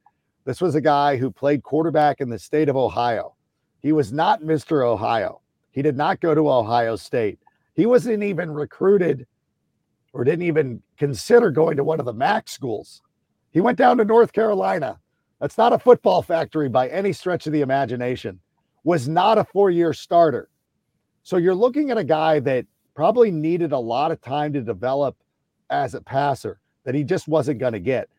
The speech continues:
You know, you wonder if he went to Kansas City, if he was able to sit behind Alex Smith o-, for a couple of years. He probably wouldn't have been able to be rushed in like Ma-, Patrick Mahomes was in his second season.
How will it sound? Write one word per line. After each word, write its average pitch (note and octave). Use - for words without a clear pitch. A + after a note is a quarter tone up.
You C#3
know, C#3
you D3
wonder A3
if -
he F3+
went D#3+
to D3
Kansas B2
City, A#2+
if A#2
he E3+
was D#3
able D#3
to C3+
sit -
behind C3
Alex B2
Smith C3
o-, C#3
for C3+
a A2
couple C3
of G2+
years. G2+
He B2
probably E3
wouldn't D3+
have C#3
been C#3
able B2+
to -
be B2
rushed A#2
in A#2
like C3+
Ma-, B2
Patrick C3+
Mahomes A#2+
was A2
in A#2
his G#2+
second A#2
season. G#2+